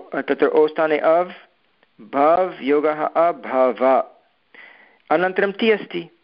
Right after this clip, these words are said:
इदानीं नूतनभागः जातः भव। हम्म? ति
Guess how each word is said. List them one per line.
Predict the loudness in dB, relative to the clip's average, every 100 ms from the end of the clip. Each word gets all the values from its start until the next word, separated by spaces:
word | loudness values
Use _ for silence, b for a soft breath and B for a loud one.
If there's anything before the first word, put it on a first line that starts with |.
| _ _ _ _ b b b b _ -4
इदानीं | 0 2 0
नूतनभागः | 0 0 0 -2 0 0 0 -2
जातः | -2 -2 -2 -4
भव। | -4 -2 0 0 2 0 -2 -10 _ b b b b b b _ _ _
हम्म? | -12 -10 -12 _ _ -2
ति | 0 2